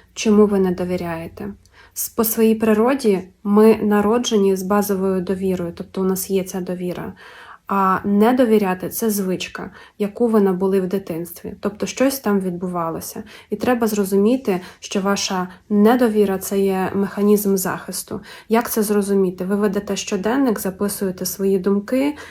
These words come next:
і аналізуєте, що саме у вас викликає тривогу. Ну, або просто йдете до психолога.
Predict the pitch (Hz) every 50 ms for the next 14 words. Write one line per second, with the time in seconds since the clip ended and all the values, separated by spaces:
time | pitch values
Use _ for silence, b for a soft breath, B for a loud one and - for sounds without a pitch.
0 | B B B B B B B B B - - 247 254 269 - - 226 220 220 220
1 | 208 214 208 190 185 208 214 233 254 254 247 - 202 190 - - 208 196 190 -
2 | - 196 220 240 226 196 180 190 190 - - 190 190 190 180 180 - 180 180 175
3 | 175 - 185 185 175 175 165 143 151 151 - - - - - - - - 214 208
4 | 214 220 240 262 - - - 170 - - 202 185 190 185 - 180 170 185 185 -
5 | - 247 - - 262 240 196 185 180 175 196 -